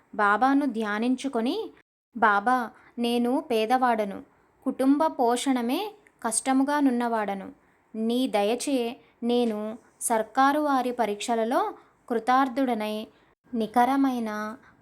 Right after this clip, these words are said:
ఉద్యోగినైనచో షిరిడీ వచ్చి నీ పాదములకు సాష్టాంగ నమస్కారం ఆచరించెదను. నీ పేరున కలకండ పంచిపెట్టెదను" అని మ్రొక్కుకొనెను. అట్లే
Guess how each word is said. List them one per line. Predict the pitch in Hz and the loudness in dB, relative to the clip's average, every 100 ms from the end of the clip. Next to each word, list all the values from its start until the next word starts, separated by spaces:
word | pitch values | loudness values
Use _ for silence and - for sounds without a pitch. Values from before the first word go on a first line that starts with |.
| 220 | -12
ఉద్యోగినైనచో | 196 208 247 254 254 214 208 214 302 392 453 _ _ - | -8 -4 -2 0 -2 -4 -6 -6 -4 -4 -6 _ _ -12
షిరిడీ | - 262 208 254 285 | -2 0 0 0 0
వచ్చి | 247 - - 226 226 226 - _ - | -2 -2 -6 -4 -4 -8 -16 _ -4
నీ | 247 | -2
పాదములకు | 269 220 202 220 277 277 277 302 370 | 0 0 0 2 0 0 -2 -4 -2
సాష్టాంగ | - 220 208 - 262 269 294 | -4 -4 -4 -4 0 0 0
నమస్కారం | 262 220 226 - 240 262 254 | 0 -2 -4 -2 -2 0 0
ఆచరించెదను. | 226 247 233 233 226 202 196 190 - _ _ _ _ - | -2 -6 -6 -6 -6 -8 -10 -14 -20 _ _ _ _ -2
నీ | 247 254 | -2 0
పేరున | 247 220 254 262 349 466 _ _ _ - | 0 0 0 -2 -2 -6 _ _ _ -2
కలకండ | 226 220 285 269 254 254 381 - | 2 2 2 2 2 -2 -2 -2
పంచిపెట్టెదను" | 240 220 247 285 262 - 240 226 202 190 - | -2 -2 -4 -2 -4 -2 -4 -4 -6 -10 -10
అని | 208 233 381 494 - - - | -4 -2 -2 -6 -16 -20 -4
మ్రొక్కుకొనెను. | 240 240 277 269 220 190 - - - - - - - | -2 0 0 0 0 -4 -10 -16 -20 -20 -20 -20 -8
అట్లే | 196 202 - 254 392 | -6 -6 -4 -2 -2